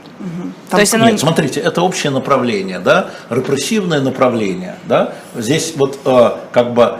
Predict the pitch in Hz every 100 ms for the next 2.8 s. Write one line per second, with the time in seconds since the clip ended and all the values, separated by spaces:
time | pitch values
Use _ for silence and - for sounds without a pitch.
0 | - 139 139 156 165 151 139 147 175 226
1 | - 139 123 - 113 104 110 160 185 123
2 | 120 - 131 127 - - 95